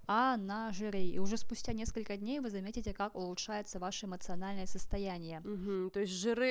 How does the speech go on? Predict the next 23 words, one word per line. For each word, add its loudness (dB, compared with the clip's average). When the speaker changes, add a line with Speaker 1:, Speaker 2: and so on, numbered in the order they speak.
Speaker 2:
это -2
нужно 0
и 0
полезно, -2
но, 0
как -6
и -4
всё -6
остальное, -2
в -6
определённом -2
количестве. -10
Speaker 1:
Да, 0
конечно. -12
У -8
нас, -4
в -14
принципе, -4
всё -8
в -6
определённом, -8
а, -10
количестве. -12